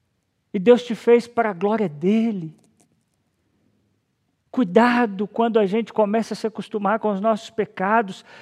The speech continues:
porque um abismo vai puxar outro abismo. É isso que Deus quer te dar, uma nova oportunidade. Segunda Coríntios, capítulo cinco, versículo dezessete diz,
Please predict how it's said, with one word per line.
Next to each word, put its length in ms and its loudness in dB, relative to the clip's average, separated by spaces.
porque 260 0
um 160 4
abismo 800 2
vai 380 4
puxar 640 0
outro 260 4
abismo. 760 2
É 120 8
isso 340 6
que 140 -6
Deus 260 6
quer 140 0
te 160 -6
dar, 400 2
uma 200 2
nova 560 4
oportunidade. 1300 0
Segunda 380 2
Coríntios, 500 2
capítulo 460 -4
cinco, 360 -6
versículo 500 0
dezessete 800 0
diz, 420 -2